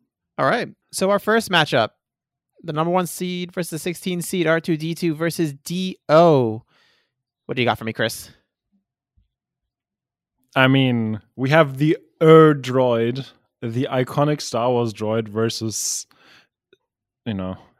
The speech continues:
Speaker 2: D O. It's fairly <laughs> obvious who is going to go the next round for me. And, uh, yeah, I already said my piece about D O. He's cute, but also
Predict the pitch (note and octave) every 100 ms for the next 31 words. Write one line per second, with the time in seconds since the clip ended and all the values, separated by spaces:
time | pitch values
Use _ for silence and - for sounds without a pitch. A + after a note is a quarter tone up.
0 | _ G2+ F#2+ F2+ F#2+ - _ _ _ _
1 | _ _ _ _ _ _ _ _ _ -
2 | A#2+ - - - D3+ D#3 D3 F3 D3+ D3+
3 | A#3 - A#3 G3 - F#3 - G#3 G3+ D#3
4 | D#3+ F3 D#3 D3+ D#3+ C3+ C#3 F3+ F#3 F#3+
5 | F#3+ G3 - - - - - - B2+ B2+
6 | B2 A#2+ A#2+ A#2 A#2 A2+ A#2 A2+ B2 A2+
7 | B2 C#3 D3+ D#3+ D3+ D#3+ C#3+ C#3 B2+ B2
8 | - C#3 C3 B2 A2+ A2 B2+ C3 B2+ A#2
9 | A2+ - - - A#2+ A#2+ - - - A2
10 | G#2 - A#2 A2+ A2+ A2 G#2+ G#2